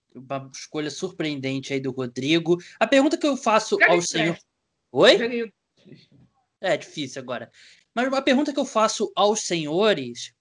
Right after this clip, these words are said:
Speaker 1: é a seguinte, começando pelo Rodrigo, que fez a escolha.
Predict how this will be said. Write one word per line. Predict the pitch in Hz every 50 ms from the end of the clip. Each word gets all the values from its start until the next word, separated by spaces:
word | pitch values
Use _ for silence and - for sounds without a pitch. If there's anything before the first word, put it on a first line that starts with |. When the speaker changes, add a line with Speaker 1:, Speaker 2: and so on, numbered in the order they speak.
| _ _ _ _ _ _
Speaker 1:
é | - 170 185
a | 196
seguinte, | 190 - - 208 165 151 143 127 113 113 - - - _ _ _
começando | 208 202 233 214 202
pelo | 220 214 196
Rodrigo, | 156 180 170 135 - 143 147 147 147 135 135 127 - _ _ _ _ _ _
que | _ 160
fez | - - - 151 147 147 135 131
a | 147
escolha. | 143 147 - - - 123 123 117 110 110 107